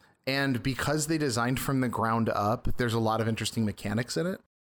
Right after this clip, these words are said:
My favorite element of the game is that you only have three slots in the game for placing things on the board,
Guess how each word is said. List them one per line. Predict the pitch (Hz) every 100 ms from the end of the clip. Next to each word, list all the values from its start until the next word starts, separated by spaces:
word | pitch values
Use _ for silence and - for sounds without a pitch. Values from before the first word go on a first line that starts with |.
| _
My | 123 135 185
favorite | 202 190 165
element | 131 143 143
of | 127
the |
game | 110 110 117 131 -
is | 113
that | 120 117
you | 120
only | 120 131 160
have | 131 123 127 120
three | - - - 107 123 135
slots | 143 - 117 117 120 -
in | - 117
the |
game | 107 107 110
for | 117
placing | 117 - 117 120
things | 113 120 113
on | 113
the | 107
board, | 101 104 117 180